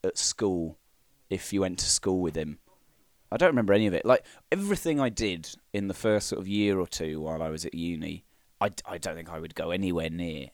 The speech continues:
any of that material anymore. But what was nice about it, like I was saying, is that, like, you, you already have this ready-made audience of just your friends that are sat there. So it gives you,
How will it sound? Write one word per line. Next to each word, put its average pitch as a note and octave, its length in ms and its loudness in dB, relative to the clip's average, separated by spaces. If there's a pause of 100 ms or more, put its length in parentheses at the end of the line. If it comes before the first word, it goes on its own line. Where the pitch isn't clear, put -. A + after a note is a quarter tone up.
any E2+ 280 -4
of D#2 120 -14
that - 240 -10
material D2 500 -8
anymore. D2 280 -10 (200)
But D3+ 180 4
what D#3+ 140 6
was D3 140 0
nice E3 280 2
about F#2+ 280 -2
it, D#2 100 -4
like G2+ 120 -4
I A2 40 -2
was G2+ 80 -4
saying, G#2+ 220 -2
is G2 120 -4
that, A2 120 -6
like, G2+ 240 0
you, G#2 320 -4
you F2 380 -2
already A#2+ 320 8
have G2+ 260 0
this G2 180 -4
ready-made F#2+ 440 0
audience F#2 300 -2
of G2 60 -10
just F#2 220 -8
your F2+ 80 -8
friends G#2 440 -2
that G#2+ 120 -4
are - 40 -6
sat - 240 -4
there. B2+ 220 -4 (200)
So B2+ 160 4
it B2 100 4
gives D3+ 320 -2
you, C3 320 2